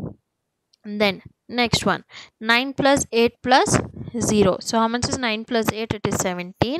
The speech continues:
So we'll carry over one. One plus five, six. Six plus three,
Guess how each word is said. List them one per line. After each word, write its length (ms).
So 160
we'll 140
carry 320
over 240
one. 320
One 240
plus 280
five, 540
six. 340
Six 240
plus 340
three, 280